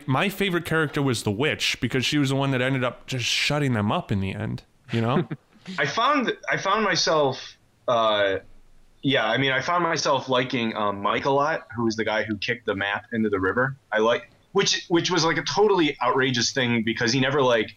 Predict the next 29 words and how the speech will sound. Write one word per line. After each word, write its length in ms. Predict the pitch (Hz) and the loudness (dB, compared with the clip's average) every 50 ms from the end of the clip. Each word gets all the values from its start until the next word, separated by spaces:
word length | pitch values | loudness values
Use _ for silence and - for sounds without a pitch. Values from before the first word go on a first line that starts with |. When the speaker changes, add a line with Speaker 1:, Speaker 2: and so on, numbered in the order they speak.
| - - - _ _ | -20 -20 -20 _ _
Speaker 2:
he, 100 | - 165 | 0 0
like, 160 | 156 135 110 | 2 2 2
went 200 | 127 143 147 131 | 2 0 0 0
crazy 320 | - 131 127 127 131 139 | 0 0 0 2 0 0
for 140 | 139 151 151 | 0 0 0
a 40 | 147 | 0
second 460 | 139 - 156 147 143 156 151 156 143 - | 2 0 0 -2 0 -2 -2 -2 -2 -2
and 120 | 110 104 | -4 -2
kicked 180 | - 143 139 - | -2 -2 -2 -2
the 80 | 123 107 | -2 -2
map 280 | 113 113 123 127 127 143 | 0 0 0 0 0 0
into 120 | 135 139 | 0 2
the 80 | 139 139 | 2 2
river, 280 | 143 143 135 143 139 | 2 2 2 0 0
and 200 | - 120 117 123 | 0 0 0 2
then 100 | 127 127 | 2 2
he 120 | 135 143 131 | 2 2 2
all 120 | 127 127 | 2 2
of 60 | 123 | 2
a 40 | 123 | 2
sudden 240 | - - 123 117 113 | 0 0 0 2 0
became 280 | 117 113 - 120 113 | 0 0 -2 -2 -2
the 80 | 110 107 | 0 2
most 300 | 107 107 104 - - - | 2 2 2 2 0 0
sane 280 | - 117 107 113 113 110 | 0 0 0 0 0 0
voice 280 | 110 110 110 113 - - | 2 2 2 2 0 -2
of 100 | 113 95 | -4 -4
the 80 | 101 | -6
group. 300 | 92 147 95 101 123 - | -4 0 0 0 2 0